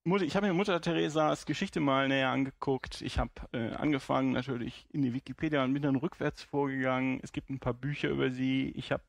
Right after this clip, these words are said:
nur eins komplett gelesen. Das ist die Missionary Position, also die Missionarsstellung von Christopher Hitchens, der ja, der übel vermisst wird.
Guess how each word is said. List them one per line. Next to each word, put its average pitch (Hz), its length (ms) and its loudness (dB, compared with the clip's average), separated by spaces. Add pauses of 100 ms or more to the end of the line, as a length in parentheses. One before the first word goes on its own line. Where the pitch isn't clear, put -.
(140)
nur 147 440 0
eins 156 320 0
komplett 151 440 0
gelesen. 147 480 0
Das 131 140 -2
ist - 160 -8
die 131 80 2
Missionary 160 720 2
Position, 147 560 -2
also 123 180 2
die 120 120 -2
Missionarsstellung 123 1160 0
von - 140 -10
Christopher 127 500 -6
Hitchens, 135 520 -2
der 120 120 2
ja, 123 220 0 (1040)
der 143 160 6
übel 226 220 2
vermisst 202 540 2
wird. 123 500 0